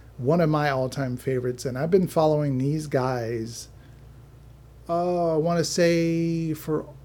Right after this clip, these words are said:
almost over ten years, even though they weren't on YouTube until, like, the last two years, I think. Um, but I was following them on their old website when they only did podcast.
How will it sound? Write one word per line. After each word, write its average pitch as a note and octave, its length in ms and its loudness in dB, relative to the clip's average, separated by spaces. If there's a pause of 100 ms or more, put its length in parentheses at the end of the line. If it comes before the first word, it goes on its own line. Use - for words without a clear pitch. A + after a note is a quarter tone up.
(280)
almost F3+ 680 0
over D#3+ 340 0
ten D#3 440 -2
years, D3+ 600 0 (140)
even D#3 240 4
though C#3 120 6
they C#3+ 140 8
weren't D3 380 2
on D3 180 -2
YouTube D3 600 0 (120)
until, C#3+ 340 -2
like, B2+ 200 -2
the C3 80 -8
last B2+ 480 -8
two D3+ 220 -2
years, E3 320 0
I E3+ 80 0
think. F3+ 340 -4 (760)
Um, B2 300 -2
but C3 180 0
I C3 120 2
was C#3 200 4
following C#3+ 440 4
them C#3 340 0
on C3+ 140 -4
their B2 200 -8
old F#3+ 280 8
website C#3+ 480 4
when C3+ 140 0
they C3 100 0
only C3 240 0
did A#2+ 200 -2
podcast. C3 880 -2